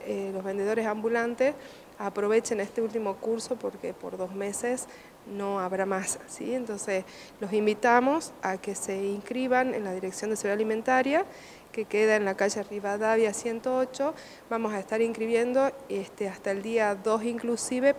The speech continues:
en horario de la mañana, hasta las doce del mediodía, que será el día,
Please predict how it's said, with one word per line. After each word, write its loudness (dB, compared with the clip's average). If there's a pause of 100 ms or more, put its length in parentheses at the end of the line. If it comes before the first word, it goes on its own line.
(120)
en -4
horario 2
de -4
la -6
mañana, -6 (400)
hasta -6
las -6
doce -2
del -4
mediodía, 0
que -10
será -4
el -2
día, 2